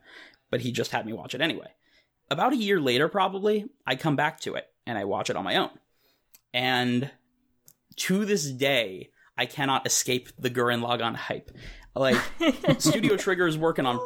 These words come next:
Speaker 1: or G-, Studio Trigger is putting out Promare right now. They are,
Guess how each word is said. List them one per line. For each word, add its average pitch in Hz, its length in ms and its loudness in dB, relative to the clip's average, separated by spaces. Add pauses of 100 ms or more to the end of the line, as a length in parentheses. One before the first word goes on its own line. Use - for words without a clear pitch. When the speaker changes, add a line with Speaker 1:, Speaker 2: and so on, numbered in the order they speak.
(240)
Speaker 1:
or 131 240 2
G-, 127 80 0 (260)
Studio 208 260 0
Trigger 190 240 2
is 151 80 0
putting 160 240 -2
out 139 180 0
Promare 156 560 2
right 165 200 0
now. 180 300 2 (760)
They 147 580 2
are, 135 840 2